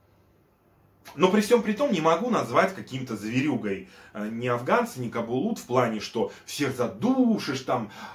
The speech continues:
в, в люди нанесешь, ужас, там, потными ишаками. Кстати, здесь потных ишаков, если в афганце их кто-то там может как-то там фантазировать, ну, и я мог примерно, как это сказать,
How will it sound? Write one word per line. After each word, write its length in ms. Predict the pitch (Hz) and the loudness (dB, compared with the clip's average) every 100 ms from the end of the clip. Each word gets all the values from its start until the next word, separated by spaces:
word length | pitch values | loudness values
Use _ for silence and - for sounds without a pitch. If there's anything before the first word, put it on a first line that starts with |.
| - | -8
в, 560 | 117 104 110 - - | -8 -8 -14 -16 -14
в 60 | 117 | -6
люди 280 | 151 147 117 | -2 -2 -2
нанесешь, 760 | 110 113 107 - 240 185 - | -6 -6 -8 0 4 4 4
ужас, 520 | - 240 254 190 139 127 | -2 0 2 2 0 -2
там, 200 | 123 117 | -4 0
потными 380 | 143 135 117 | 0 0 -2
ишаками. 400 | 113 127 202 196 | -6 -4 0 0
Кстати, 300 | 127 170 135 | 0 -2 -2
здесь 340 | 143 123 254 247 | -2 -2 -2 0
потных 420 | 147 156 131 - | 2 0 0 -6
ишаков, 560 | 113 127 - 269 302 - - - | -4 -4 -2 2 2 2 -8 -8
если 220 | 127 127 | -4 0
в 60 | 147 | 2
афганце 580 | 151 175 175 127 - 131 | 2 4 4 2 -6 -6
их 300 | 131 123 - - - | -6 -10 -12 -20 -20
кто-то 380 | - 165 165 123 | -4 0 0 0
там 140 | 110 | -6
может 360 | 113 143 120 - | 0 0 0 -2
как-то 300 | 131 - 104 | -2 0 -4
там 160 | 101 | -8
фантазировать, 840 | - 104 120 107 202 285 180 101 - | -8 -6 -6 -4 0 0 0 -2 -4
ну, 120 | 151 | -2
и 60 | 165 | 0
я 200 | 127 151 | 2 2
мог 260 | 208 247 - | 4 2 0
примерно, 680 | 135 151 143 120 104 101 - - - - | -2 2 2 2 0 -6 -8 -18 -20 -10
как 200 | 123 - | -8 -8
это 160 | 101 | -10
сказать, 500 | 98 - 98 92 87 | -12 -10 -8 -8 -12